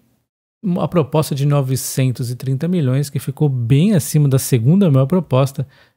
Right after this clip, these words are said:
que era de quatrocentos e vinte e seis milhões, que era da aeja, lá da taesa, da Itaúsa, né?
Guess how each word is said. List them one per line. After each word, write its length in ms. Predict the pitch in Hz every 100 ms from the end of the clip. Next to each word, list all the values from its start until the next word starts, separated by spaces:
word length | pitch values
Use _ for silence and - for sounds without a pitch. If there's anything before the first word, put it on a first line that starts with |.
| _ _
que 80 | 135
era 100 | 135
de 100 | 120
quatrocentos 600 | - 123 - 131 117 -
e 60 |
vinte 320 | 107 113 120 117
e 20 |
seis 340 | - 120 110
milhões, 460 | 123 156 127 131 131
que 160 | -
era 200 | 123 123
da 300 | 117 120 127 - _ _
aeja, 640 | 123 117 120 135 127 113 117
lá 100 | 117
da 160 | 117
taesa, 640 | 117 143 127 120 123 110 113
da 440 | 127 120 113 113
Itaúsa, 720 | 120 135 139 131 123 110 107
né? 200 | 110 131